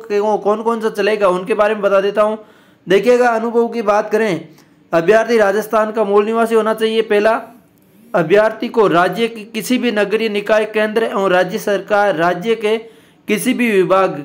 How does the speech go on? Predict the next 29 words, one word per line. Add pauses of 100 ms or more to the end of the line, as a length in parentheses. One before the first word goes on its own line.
(160)
केंद्र
एवं
राज्य
सरकार
के
आदेश
पर, (720)
आदेश
द्वारा
संस्थापित (520)
स्थायित्व
शासी (540)
संस्था, (180)
आदर्श
अर्ध
सरकार
संस्था
में (460)
संबंधक
को
प्लेसमेंट (500)
एजेंसी
के
माध्यम
से
सफाई
कार्य
करने
का